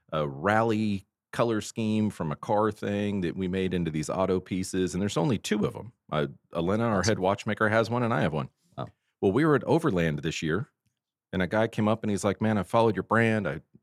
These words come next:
Speaker 1: heard about you through Jack." He's like, "I want one, but I don't want one that everybody else has." He's like, "What do you have that's special?" And I was like, "I got this one. You want this one?"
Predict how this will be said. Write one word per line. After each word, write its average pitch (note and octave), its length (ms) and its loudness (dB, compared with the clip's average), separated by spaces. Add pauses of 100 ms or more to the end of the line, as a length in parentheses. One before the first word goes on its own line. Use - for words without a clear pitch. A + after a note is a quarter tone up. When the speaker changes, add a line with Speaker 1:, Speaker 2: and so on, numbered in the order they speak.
(160)
Speaker 1:
heard A2+ 160 2
about G#2 200 2
you A2+ 120 2
through G#2 200 -2
Jack." A2 420 2 (1040)
He's A2+ 140 4
like, G#2+ 120 4
"I - 40 6
want C#3 220 6
one, G2+ 140 4
but F#2+ 120 2
I G2 80 6
don't G2 140 4
want F#2 200 4
one F2 160 2
that E2 100 0
everybody D2+ 260 2
else D#2 180 2
has." - 280 -8
He's C#2 120 -10
like, D2 220 -4 (160)
"What F2+ 100 0
do E2+ 60 0
you D#2+ 80 2
have D#2 220 0
that's D2 160 -6
special?" D2+ 340 -6 (800)
And - 60 -4
I - 20 -4
was - 80 -6
like, F#2+ 140 -2
"I G#2 40 -2
got G2 180 0
this - 180 -4
one. F#2 160 -4
You F2+ 80 -4
want F#2+ 120 -4
this - 160 -4
one?" C3 180 -2